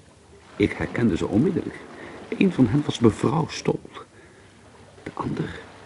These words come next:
was de jonge Griekse schipper die hun boot bestuurd had.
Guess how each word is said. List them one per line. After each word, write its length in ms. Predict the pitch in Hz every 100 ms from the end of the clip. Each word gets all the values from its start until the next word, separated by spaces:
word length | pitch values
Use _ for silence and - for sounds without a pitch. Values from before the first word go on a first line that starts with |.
| - - - -
was 200 | 123 -
de 100 | -
jonge 260 | 120 113
Griekse 400 | 98 - - -
schipper 460 | - 131 - - - - - - - - -
die 120 | -
hun 160 | 82 120
boot 180 | - 180
bestuurd 380 | - - -
had. 140 | -